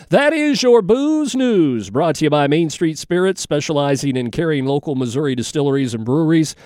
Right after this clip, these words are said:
Places like, uh, Skull Splitters with their pink lemonade moonshine, Bees Knees beers out of Versailles,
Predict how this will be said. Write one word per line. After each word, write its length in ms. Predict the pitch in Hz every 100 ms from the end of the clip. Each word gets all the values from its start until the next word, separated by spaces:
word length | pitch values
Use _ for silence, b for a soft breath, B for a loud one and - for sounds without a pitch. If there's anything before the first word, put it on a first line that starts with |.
| B B B
Places 460 | - 123 131 139 110
like, 420 | 123 117 113 -
uh, 280 | 117 110 110
Skull 340 | - 190 185
Splitters 460 | - 180 175 180 180
with 100 | 135
their 80 | 110
pink 260 | 165 165
lemonade 380 | 160 160 143 127
moonshine, 600 | 131 175 156 165 160 156
Bees 340 | 139 196 208 143
Knees 240 | 123 101
beers 380 | 95 113 110 104
out 160 | 101 90
of 40 |
Versailles, 600 | 87 - 135 135 135